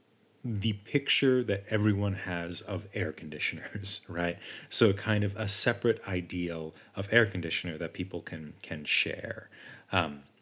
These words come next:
and so since I have that in my mind, I can look at different air conditioners, regardless of how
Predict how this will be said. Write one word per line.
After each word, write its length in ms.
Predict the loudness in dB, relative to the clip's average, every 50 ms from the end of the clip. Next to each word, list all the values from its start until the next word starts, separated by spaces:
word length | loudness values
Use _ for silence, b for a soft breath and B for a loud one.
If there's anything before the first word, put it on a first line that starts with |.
| _ _ _ _ _ _ _ _ _ _ _ _ _ _ _ _ 0
and 120 | 4 4
so 220 | 6 6 4 4 4
since 460 | 4 4 6 6 6 4 4 2 -2
I 140 | 2 2 2
have 320 | 2 2 0 0 -2 0
that 240 | 0 0 0 0 -2
in 160 | -2 -2 -2
my 180 | -2 -4 -6 -8
mind, 600 | -4 -2 -2 -2 -2 -4 -6 -8 -10 -12 -14 -12 -6
I 100 | -4 -4
can 200 | -2 -2 -2 -2
look 160 | -2 -2 -4
at 140 | -6 -8 -6
different 340 | -8 -8 -4 -4 -6 -6 -6 -14 _ -16 _
air 160 | 2 2 2 2
conditioners, 800 | 2 -2 -6 -4 -4 -6 -6 -4 -6 -8 -8 -8 -8 -10 -10 B B B B B B B
regardless 600 | 0 2 4 6 6 4 4 2 0 0 0 0
of 460 | -2 -2 -4 -4 -4 -4 -12 -16 -16 -14 -8 -4
how 260 | -2 -2 -2 -2 -6